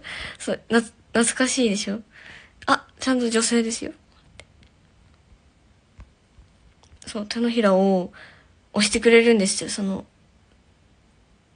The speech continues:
あ、あの、あのマネージャーさんですよ。みちゅさんの写真集の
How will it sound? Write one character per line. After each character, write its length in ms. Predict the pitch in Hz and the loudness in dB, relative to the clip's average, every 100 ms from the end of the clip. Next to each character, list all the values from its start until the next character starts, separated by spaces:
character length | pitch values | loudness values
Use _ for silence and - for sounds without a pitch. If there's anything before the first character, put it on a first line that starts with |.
| - | 2
あ、 240 | 247 - - - | 2 0 -6 2
あ 120 | 214 | 4
の、 200 | 226 226 | 6 6
あ 60 | |
の 100 | 233 | 6
マ 140 | 247 240 | 6 6
ネ 80 | 247 | 8
ー 40 | |
ジ 80 | 240 | 6
ャ 40 | |
ー 20 | |
さ 100 | 247 254 | 6 4
ん 40 | |
で 80 | 247 | 2
す 100 | 208 | 0
よ。 120 | 185 - - - - | -6 -8 -16 -8 0
み 120 | 277 | 4
ち 100 | 302 | 6
ゅ 20 | |
さ 200 | 302 247 | 6 4
ん 120 | 214 | 4
の 300 | 233 247 226 | 6 8 6
写 140 | 214 220 | 4 2
真 280 | 254 254 | 4 4
集 280 | 240 - 208 | 4 0 0
の 400 | 208 240 226 196 | 4 6 6 4